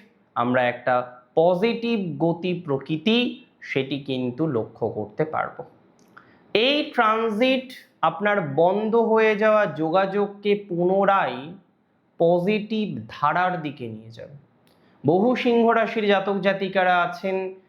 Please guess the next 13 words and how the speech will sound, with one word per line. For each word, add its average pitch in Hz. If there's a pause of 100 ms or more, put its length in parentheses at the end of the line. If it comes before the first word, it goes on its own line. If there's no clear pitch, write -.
(160)
তাদের 156
যোগাযোগহীনতা 165
চলছে, 160 (680)
নানা 156
রকমভাবে 175 (280)
অবস্ট্যাকল 185
ফেস 175
করছেন, 175 (280)
নানা 160
রকমভাবে 180 (220)
যন্ত্রণার 180
মধ্যে 175
রয়েছেন। 165